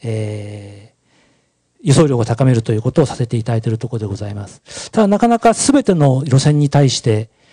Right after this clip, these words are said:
えー、注力するというのは難しいところでございます。私どもはお客様の利用状況を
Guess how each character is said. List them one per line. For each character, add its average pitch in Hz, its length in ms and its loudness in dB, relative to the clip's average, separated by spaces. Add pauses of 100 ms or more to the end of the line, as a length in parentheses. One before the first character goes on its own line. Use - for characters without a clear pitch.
(200)
え 107 1120 -2 (960)
ー、 - 100 -20
注 160 180 2
力 156 160 0
す - 80 2
る 151 80 4
と - 80 0
い 127 40 2
う - 20 0
の 117 80 2
は 127 120 4
難 135 180 0
し 156 120 2
い 143 40 0
と - 100 0
こ 165 60 0
ろ 196 80 2
で 156 80 2
ご 131 100 0
ざ 127 140 0
い - 20 2
ま 135 120 2
す。 - 200 -8
私 151 320 -4
ど 208 80 -2
も 196 120 2
は 196 180 0 (340)
お 156 80 4
客 151 260 0
様 156 280 2
の 156 340 2 (140)
利 139 140 0
用 147 180 4
状 180 220 2
況 156 200 -2
を 113 380 -4